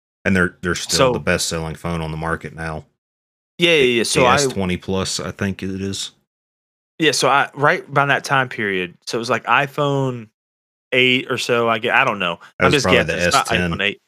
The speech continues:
Speaker 1: at
Speaker 2: Um,
Speaker 1: that time.
Speaker 2: yeah, so it was right around that time period. I was like, "You know what? I'm kinda getting tired of Android."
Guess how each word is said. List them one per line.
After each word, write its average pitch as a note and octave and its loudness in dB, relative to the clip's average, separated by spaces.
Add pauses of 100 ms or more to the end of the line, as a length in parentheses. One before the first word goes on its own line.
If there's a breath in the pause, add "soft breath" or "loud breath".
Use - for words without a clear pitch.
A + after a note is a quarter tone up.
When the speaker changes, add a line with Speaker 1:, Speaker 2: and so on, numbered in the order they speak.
(760)
Speaker 1:
at C3 0
Speaker 2:
Um, A#2+ 4
Speaker 1:
that E2+ 0
time. E2 -6 (960)
Speaker 2:
yeah, D3+ 4
so C#3 0
it C3 2
was C3 -2
right D#3+ 4
around G#3 2
that F3+ 2
time D#3+ 0
period. A2+ 0
I A#2+ 2
was A#2+ -2
like, G#2+ -2
"You E3+ -4
know F#3+ -2
what? F#3 -2 (680)
I'm F#3+ -4
kinda B3+ 0
getting D#3+ -2
tired A2+ 2
of F2+ -2
Android." F#2+ -2